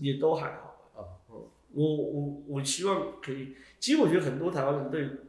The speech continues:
Speaker 1: 郭台铭都
Speaker 2: 一个误会、误解。
Speaker 1: 对啊，你要想看，
Speaker 2: 嗯。
Speaker 1: 因为你要想看到你有钱成这样子的时候，
Speaker 2: 嗯。
Speaker 1: 你的价值观很多时候不是世俗上的那种价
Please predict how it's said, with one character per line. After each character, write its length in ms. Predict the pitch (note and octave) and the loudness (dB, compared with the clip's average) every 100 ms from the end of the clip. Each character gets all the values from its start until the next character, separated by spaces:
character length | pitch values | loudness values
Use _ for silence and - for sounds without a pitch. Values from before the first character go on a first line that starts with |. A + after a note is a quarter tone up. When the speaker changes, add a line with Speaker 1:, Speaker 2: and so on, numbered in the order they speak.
| - | -10
Speaker 1:
郭 140 | - D#3+ | -6 -2
台 200 | C3 A#2+ | -2 -2
铭 120 | - | -6
都 400 | A2+ C3 C3+ - - | -8 -6 -8 -10 -18
Speaker 2:
一 80 | A#2+ | -14
个 80 | A2+ | -8
误 200 | - A2 | -4 -2
会、 180 | B2 F#2 - - - - - _ _ - | -2 -6 -8 -20 -12 -12 -12 _ _ -10
误 100 | G#2+ | -8
解。 220 | - - _ _ | -10 -12 _ _
Speaker 1:
对 180 | - G3+ | 0 2
啊， 120 | F3+ | 4
你 60 | D3 | 2
要 120 | A#3 | 2
想 280 | C#4+ G3+ - | 0 -4 -4
看， 120 | G3 B2 | -4 -4
Speaker 2:
嗯。 220 | A2 - | -6 -6
Speaker 1:
因 80 | B3+ | -4
为 120 | D4+ - - - _ _ _ _ _ | -4 -4 -10 -16 _ _ _ _ _
你 100 | E3 | 2
要 80 | C4 | 4
想 160 | D4 - | 4 2
看 220 | G3+ G3 | 2 0
到 180 | A#3+ F3+ | 2 2
你 160 | C#3 C#3+ | 0 -2
有 120 | B2 | -4
钱 260 | - A#2 C#3 | -4 -4 -6
成 240 | A#2+ C3+ | -8 -8
这 200 | - C#3+ | -4 -4
样 180 | C#3 C#3 C3+ | -4 -4 -2
子 200 | B2+ B2+ | -2 -6
的 60 | B2 | -8
时 240 | - - C#3+ | -10 -10 -12
候， 220 | C3 - | -12 -12
Speaker 2:
嗯。 80 | - _ _ _ _ _ - | -20 _ _ _ _ _ 0
Speaker 1:
你 120 | C#3+ C#3+ | 6 6
的 80 | |
价 280 | C#3+ - - | 6 4 4
值 120 | - | 2
观 180 | D3+ E3+ | -2 -2
很 140 | C3+ C3+ | -2 -2
多 100 | E3 | -2
时 160 | D#3+ | -2
候 180 | D3+ A#2+ | -4 -4
不 60 | C3 | -8
是 160 | E3 | -4
世 300 | D#3 - F3+ | 0 0 0
俗 280 | C#3 - D3 | -4 -8 -12
上 360 | - C3 A2+ - | -6 -6 -6 -12
的 80 | A#2 | -14
那 40 | A#2 | -12
种 160 | A#2 | -14
价 120 | - | -14